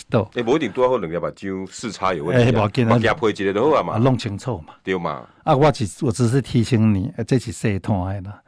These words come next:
Speaker 2: 嗯。
Speaker 1: 较大痛的是后壁那个，那个真是人命啊。
Speaker 2: 两个轨道建设在做
Speaker 1: 那个是人命。
Speaker 2: 桃捷哦，然后另外一个是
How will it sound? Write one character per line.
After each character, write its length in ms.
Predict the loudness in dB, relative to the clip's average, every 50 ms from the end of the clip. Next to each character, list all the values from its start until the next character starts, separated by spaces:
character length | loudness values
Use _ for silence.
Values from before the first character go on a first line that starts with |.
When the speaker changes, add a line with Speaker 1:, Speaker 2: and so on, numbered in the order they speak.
| -18
Speaker 2:
嗯。 200 | -16 -14 -14 -12 -4
Speaker 1:
较 120 | -2 -2 0
大 240 | 0 0 -4 -4 -4
痛 240 | -2 -2 0 2 2
的 80 | 0
是 280 | 0 -2 -6 -10 -12 -12 _ -8
后 180 | -6 -6 -6 -6
壁 100 | -4 -4 -4 -4 -2 -2
那 120 | -2 -2
个， 120 | -2 0 2
那 120 | 2 2
个 80 | 2 0
真 240 | -2 -2 -4 -4 -4
是 180 | -4 -6 -6
人 120 | -6 -6 -6
命 260 | -6 -6 -6 -6 -6
啊。 40 | -2
Speaker 2:
两 160 | -2 -2 -2
个 80 | -2 -4
轨 160 | -4 -2 -2
道 100 | 0 -2
建 160 | -2 -2 -4
设 160 | -4 -2 -2
在 140 | -2 -2 -4
做 400 | -4 -4 -6 -4 -2 -2 0 0 0
Speaker 1:
那 80 | 0 0
个 100 | 0 -2
是 160 | -2 -2 -2
人 260 | 0 2 2 2 2
命。 100 | 0 0
Speaker 2:
桃 80 | -2 -2
捷 240 | -4 -4 -4 -2 -2
哦， 300 | -2 -2 -2 -2 -4 -4 -2
然 80 | -2
后 20 | -2
另 120 | 0 0
外 80 | 0 0
一 40 | 0
个 80 | -2
是 200 | -6 -6 -8 -10